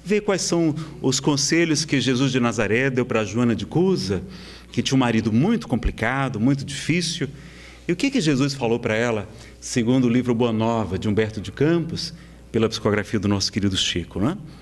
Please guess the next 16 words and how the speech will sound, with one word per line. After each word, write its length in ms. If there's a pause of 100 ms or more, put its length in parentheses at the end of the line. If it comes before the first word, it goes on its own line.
(120)
Então, 120
a 20
gente 220
vai 160
ter 260 (240)
esses 200
estudos 460
hoje. 300 (1200)
Sobre 300
dependência 500
química, 440
quem 160
tiver 180
interesse, 460
eu 60
recomendo 600